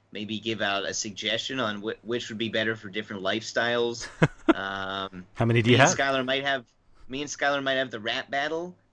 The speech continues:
Speaker 1: um, and I might be able to work it in there a little bit if
Speaker 2: Oh, my.
Speaker 1: someone wants to tune in for that.
Speaker 2: Oh,
Speaker 1: So,
Speaker 2: my.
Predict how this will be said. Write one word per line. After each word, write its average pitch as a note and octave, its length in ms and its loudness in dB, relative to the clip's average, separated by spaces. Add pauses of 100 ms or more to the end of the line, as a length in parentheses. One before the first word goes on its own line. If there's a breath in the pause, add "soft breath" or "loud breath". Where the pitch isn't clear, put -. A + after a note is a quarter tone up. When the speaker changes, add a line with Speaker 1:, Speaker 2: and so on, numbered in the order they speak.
Speaker 1:
um, A2+ 300 -2
and A2+ 140 0
I A#2 60 -2
might B2 240 -2
be B2+ 60 -2
able A#2+ 120 0
to A#2 80 2
work A#2+ 340 0
it A2 100 -2
in A#2 200 -4
there B2 200 0
a C3+ 60 -2
little C#3 220 -4
bit C#3+ 220 -2
if - 100 -4
Speaker 2:
Oh, G2+ 40 -2
my. A#2 40 0
Speaker 1:
someone A2+ 500 0
wants A2+ 240 -6
to A2 80 -16
tune A#2+ 280 -10
in A2+ 160 -4
for G#2 200 -8
that. A2+ 320 0
Speaker 2:
Oh, G2+ 140 -6
Speaker 1:
So, G2 260 -2
Speaker 2:
my. F2+ 160 -8